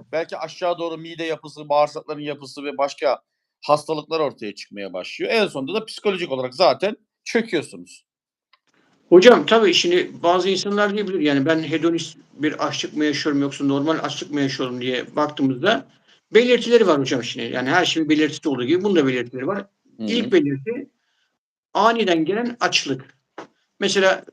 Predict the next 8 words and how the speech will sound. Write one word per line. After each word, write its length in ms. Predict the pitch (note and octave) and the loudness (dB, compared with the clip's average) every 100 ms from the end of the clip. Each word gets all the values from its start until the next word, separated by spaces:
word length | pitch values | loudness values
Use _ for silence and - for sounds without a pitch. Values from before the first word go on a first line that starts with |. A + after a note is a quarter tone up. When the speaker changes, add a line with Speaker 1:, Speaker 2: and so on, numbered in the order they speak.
| - | -4
Speaker 2:
normal 560 | F#3 F#3+ F#3+ G#3+ - - | 0 2 4 2 0 -8
karın 260 | - F3+ G#3+ | -4 0 2
açlığı 280 | G3+ - A#3+ | 0 0 -2
yavaş 420 | G#3+ G#3+ G#3+ - | 2 2 2 4
yavaş 240 | E3+ D3+ | 2 2
oluşur, 240 | C#3 C3 B2 | -2 -6 -6
oluşur. 420 | C#3 C3 - - - _ _ _ _ _ _ - | -4 -4 -6 -12 -18 _ _ _ _ _ _ -2
Ama 300 | D3+ D3+ | 0 0